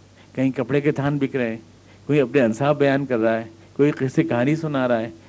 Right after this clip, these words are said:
کہیں کوئی ڈرامہ ہو رہا ہے۔ یہ ہوتا تھا اس بازار میں۔ ان بازاروں میں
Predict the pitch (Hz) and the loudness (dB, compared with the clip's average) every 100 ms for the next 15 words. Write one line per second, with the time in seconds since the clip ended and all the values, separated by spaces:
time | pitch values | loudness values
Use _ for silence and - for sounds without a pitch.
0 | - - 139 139 143 123 117 147 147 143 | -14 -2 0 2 2 4 2 2 0 0
1 | 113 110 - - - 113 131 151 156 127 | 0 -4 -16 -20 -16 -4 -4 -2 -4 -6
2 | - 95 80 - - - - - - - | -8 -10 -8 -10 -20 -20 -20 -20 -20 -6
3 | 120 110 113 123 170 214 | -2 2 4 4 2 0